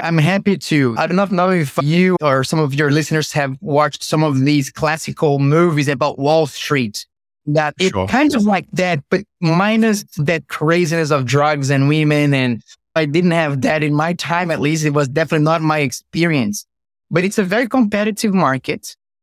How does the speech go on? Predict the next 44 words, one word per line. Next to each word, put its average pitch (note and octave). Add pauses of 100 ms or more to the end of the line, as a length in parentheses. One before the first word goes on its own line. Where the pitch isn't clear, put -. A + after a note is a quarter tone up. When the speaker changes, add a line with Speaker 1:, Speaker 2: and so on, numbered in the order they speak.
(200)
Speaker 1:
Really G3
working F3+
in E3
these D#3+
financial, D#3
uh, D3
segments, D3
at C3+
least D#3+
in D3+
the C#3+
bank C#3+
that C#3
I C#3
was B2+
at, C3 (260)
I D#3
only G3+
work G3
with D#3+
people E3+
that C#3+
I, C#3
my D3+
impression F#3
is D3+
that D3 (320)
their D#3+
brains E3
are D#3+
at C#3
least -
ten F#3
times E3+ (240)
faster D#3
than C#3+
mine. C3+ (640)
It D#3
was E3
quite G#3
amazing. E3
You D3+
really G3
have F3+